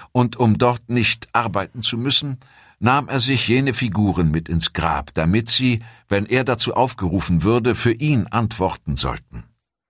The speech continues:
Die Inschrift lautete: „O du Uschepti, wenn ich mit Namen gerufen werde und wenn ich abgezählt werde, um allerhand Arbeiten zu verrichten, die in der Unterwelt verrichtet werden, so sage du dann:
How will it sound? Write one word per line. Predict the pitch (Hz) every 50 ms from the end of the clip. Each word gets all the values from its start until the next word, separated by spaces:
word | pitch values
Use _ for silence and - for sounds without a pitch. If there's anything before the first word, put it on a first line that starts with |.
| _ _ _ _ _ _ _ - -
Die | 85
Inschrift | - 95 104 101 - - - 104 87 - - -
lautete: | 73 71 80 101 - - 107 - - 101 - -
„O | - 110 127 135 139
du | 117 92 113 117 123 -
Uschepti, | - 131 110 - - 98 98 - - - 117 120 127 123 - _ _ _ _ _ _ - - -
wenn | 101 113 123
ich | 110 143 143 135 -
mit | 123 120 117 - -
Namen | 85 92 98 107 113 127 135 131 117
gerufen | 110 98 82 82 107 107 - - 80 78 65 -
werde | 80 92 101 98 101 113 110 110 - - - _ _
und | - 95 98
wenn | - 131 135 131
ich | 135 139 - - -
abgezählt | 127 - - - - 120 113 - - 113 113 107 101 - -
werde, | 85 101 113 117 101 113 113 110
um | 110 104 98 92 -
allerhand | - 117 117 117 110 98 107 104 85 - -
Arbeiten | 107 107 113 98 104 101 90 - - 90
zu | - - -
verrichten, | - - 73 73 - 104 117 - - - - - 104 92
die | 80 82 76
in | - 80 80
der | - -
Unterwelt | - 101 98 - 95 82 71 87 90 82 -
verrichtet | - 73 73 87 92 - - - 82 80 - -
werden, | 80 95 95 80 95 87 80 - - - -
so | - 87 92 131 135 135
sage | 117 101 120 120 120 117 107 113 92
du | - - 131 135 123
dann: | 107 - 110 104 113 110 104 92 80 -